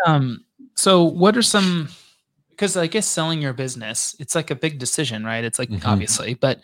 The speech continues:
Speaker 1: what are some things that you usually ask some-, when someone approaches
Speaker 2: Yeah.
Speaker 1: you and say, "Hey, I wanna sell my business"? What are questions that you ask them right off the bat to make sure, like,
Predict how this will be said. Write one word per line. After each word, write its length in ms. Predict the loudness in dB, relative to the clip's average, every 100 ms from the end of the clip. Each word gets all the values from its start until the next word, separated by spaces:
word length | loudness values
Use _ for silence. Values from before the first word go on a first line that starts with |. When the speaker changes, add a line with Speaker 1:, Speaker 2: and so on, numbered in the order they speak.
| -14 -16 -18 -14 2
Speaker 1:
what 140 | 4
are 60 | 6
some 180 | 6 4
things 300 | 6 6 6
that 200 | 4 4
you 80 |
usually 840 | 6 6 6 4 4 4 2 0 -4 _ _ _ -2
ask 380 | 0 0 -2
some-, 220 | -2 0 2
when 100 | 4
someone 220 | 4 2
approaches 300 | 4 4 4
Speaker 2:
Yeah. 40 |
Speaker 1:
you 60 | 2
and 80 | 0
say, 100 | 0
"Hey, 60 |
I 60 | 0
wanna 180 | -2 -2
sell 180 | -4 -4
my 100 | -6
business"? 460 | -10 -10 -6 -6 -6 -10 -8
What 140 | 2 4
are 80 | 4
questions 340 | 4 2 2
that 160 | 0 0
you 120 | 0
ask 300 | 2 2 0
them 220 | -2 -2
right 100 | 2 2
off 140 | 2
the 80 | 0
bat 240 | 0 -2
to 60 | 0
make 180 | -4 -2
sure, 200 | -2 -2
like, 180 | -4